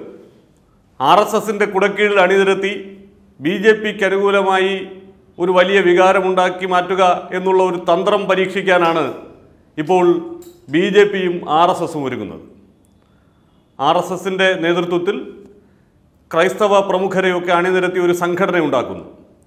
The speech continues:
ആ സംഘടനയുടെ അമരത്തേക്ക് ആർ എസ് എസുകാരൊന്നും പ്രത്യക്ഷത്തിൽ വരില്ല. അവർ പിന്നിൽ നിന്ന് അതിനു വേണ്ടിയിട്ടുള്ള തന്ത്രങ്ങൾ പറഞ്ഞു കൊടുക്കും. അതാണ് ലക്ഷ്യം. യഥാർത്ഥത്തിൽ ഇത് കേട്ടാൽ തോന്നും, കേരളത്തിലെ ക്രൈസ്തവർ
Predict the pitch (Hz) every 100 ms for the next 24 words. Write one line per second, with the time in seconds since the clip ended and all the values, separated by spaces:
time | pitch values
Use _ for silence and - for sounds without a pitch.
0 | _ _ _ _ _ - 170 175 175 208
1 | 208 202 185 175 202 208 196 208 214 180
2 | 190 220 202 208 202 196 196 196 196 -
3 | - 190 214 208 196 180 165 143 123 -
4 | - - 151 160 175 196 202 190 180 190
5 | 214 - - - - _ 160 190 185 185
6 | 185 180 175 170 165 185 196 185 160 143
7 | 131 98 - - - _ _ _ _ -
8 | 175 185 180 151 - 131 - - - _
9 | _ _ _ _ _ _ _ 131 170 196
10 | 214 226 214 226 214 233 220 214 185 123
11 | - - - - _ _ _ _ _ -
12 | 143 202 214 208 208 208 185 190 196 214
13 | 214